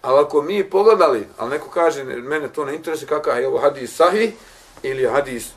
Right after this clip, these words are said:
e, slab, ili je izmišljen, ili je to općenito što piše u knjigama.” Pa kaže, ako mi pogledali, da kaže poslanik, sallallahu alejhi ve sellem, da je Mehdi,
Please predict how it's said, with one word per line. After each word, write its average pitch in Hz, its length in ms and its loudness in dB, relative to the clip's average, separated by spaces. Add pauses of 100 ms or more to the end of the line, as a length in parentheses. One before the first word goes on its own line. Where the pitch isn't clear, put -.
(420)
e, 98 220 -10 (200)
slab, 214 260 4 (320)
ili 214 160 -10
je 127 60 -4
izmišljen, 208 420 0 (320)
ili 160 160 0
je 165 120 2
to 185 180 8
općenito 190 340 2
što 160 140 -10
piše 170 280 -4
u 139 60 -2
knjigama.” 104 340 -10 (100)
Pa 120 120 -4
kaže, 127 360 -4
ako 107 220 -12
mi 165 200 -10
pogledali, 139 420 -2 (320)
da 110 100 -8
kaže 127 220 -2
poslanik, 127 460 -6
sallallahu 104 260 -14
alejhi 98 120 -14
ve 90 60 -18
sellem, 101 140 -8
da 101 60 -6
je 90 100 -10 (1000)
Mehdi, 113 460 -4